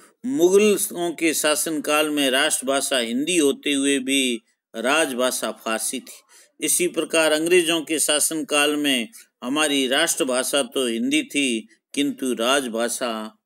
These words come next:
अंग्रेजी थी। इस प्रकार भाषा के विविध रूप है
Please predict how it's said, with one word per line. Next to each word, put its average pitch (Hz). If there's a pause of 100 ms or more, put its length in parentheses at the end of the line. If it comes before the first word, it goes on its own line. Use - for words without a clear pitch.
(260)
अंग्रेजी 123
थी। -
इस 160
प्रकार 139 (440)
भाषा 123 (140)
के 123 (420)
विविध 147
रूप 139
है 113